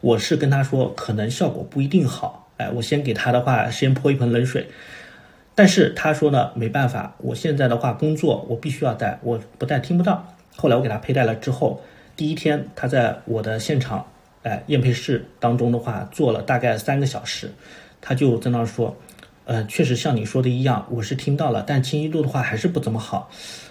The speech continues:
这怎么办呢？”我跟他说，“没关系，我给您试戴时间，您回家先试一试，如果有什么问题随时来联系我。”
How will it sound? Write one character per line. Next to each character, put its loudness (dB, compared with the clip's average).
这 0
怎 2
么 0
办 4
呢？” -4
我 -4
跟 0
他 2
说 -2
，“没 -2
关 2
系， -6
我 -2
给 -2
您 0
试 -4
戴 0
时 -6
间， -2
您 0
回 -2
家 -2
先 -2
试 -2
一 2
试， -8
如 2
果 4
有 2
什 -2
么 2
问 2
题 -6
随 -4
时 -4
来 -2
联 -4
系 -2
我。” 0